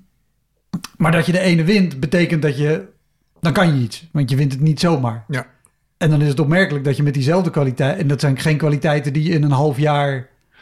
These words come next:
Speaker 2: Nee, maar het was, eh, het, het, het op-, het, het probleem zat hem volgens mij bij Leids niet zozeer in de, ehm, in het, eh,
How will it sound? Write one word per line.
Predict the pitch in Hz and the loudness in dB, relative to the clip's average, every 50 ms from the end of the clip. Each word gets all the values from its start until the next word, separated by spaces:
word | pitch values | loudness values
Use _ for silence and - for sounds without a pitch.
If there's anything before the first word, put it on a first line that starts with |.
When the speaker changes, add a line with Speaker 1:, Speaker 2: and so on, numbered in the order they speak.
| - - - - - - _ _ - - _ _ _ _ _ _ _ - | -20 -20 -20 -20 -20 -20 _ _ -20 -20 _ _ _ _ _ _ _ -4
Speaker 2:
Nee, | - 160 190 202 190 | 0 2 2 4 4
maar | 180 185 | 2 0
het | 180 165 - | -2 -2 -2
was, | 196 202 190 202 | -2 -2 -2 -2
eh, | - 175 185 180 170 - | -2 -2 0 0 -2 -4
het, | 190 175 170 - | -6 -8 -8 -10
het, | 170 165 - | -10 -10 -10
het | 165 - - | -12 -12 -6
op-, | - 180 180 180 - | -4 -4 -4 -4 -6
het, | - 156 131 | -6 -6 -6
het | 175 160 127 - | -6 -10 -10 -8
probleem | - 143 151 170 165 151 | -6 -2 0 0 0 0
zat | 151 156 | -2 -2
hem | 147 135 | -4 -4
volgens | - 143 123 139 127 | -6 -6 -4 -4 -4
mij | 110 120 117 | -4 -6 -6
bij | 117 | -6
Leids | 123 143 160 165 - - - | -4 -4 -4 -4 -6 -8 -6
niet | - 143 151 160 147 - | -4 -2 -2 -2 -2 -2
zozeer | 147 135 120 135 139 135 135 131 - 139 | -4 -4 -4 -4 -4 -4 -6 -6 -6 -6
in | 135 131 127 120 | -4 -4 -4 -4
de, | 123 117 117 113 113 113 104 104 - _ | -4 -6 -6 -6 -6 -8 -10 -14 -18 _
ehm, | _ 117 107 107 107 104 104 104 104 101 98 - _ _ _ _ _ _ _ _ _ _ _ _ _ _ _ _ _ _ _ _ _ _ _ _ _ _ _ _ | _ -10 -10 -10 -10 -10 -12 -14 -14 -16 -18 -20 _ _ _ _ _ _ _ _ _ _ _ _ _ _ _ _ _ _ _ _ _ _ _ _ _ _ _ _
in | - 135 127 123 | -6 -6 -4 -4
het, | 120 120 120 - - _ _ _ _ _ _ _ _ _ _ _ _ _ _ _ 523 _ _ _ 480 453 _ _ _ _ _ _ _ _ _ _ _ _ _ _ _ _ | -4 -6 -8 -12 -18 _ _ _ _ _ _ _ _ _ _ _ _ _ _ _ _ _ _ _ _ _ _ _ _ _ _ _ _ _ _ _ _ _ _ _ _ _
eh, | - 120 113 107 107 107 | -10 -10 -8 -8 -10 -12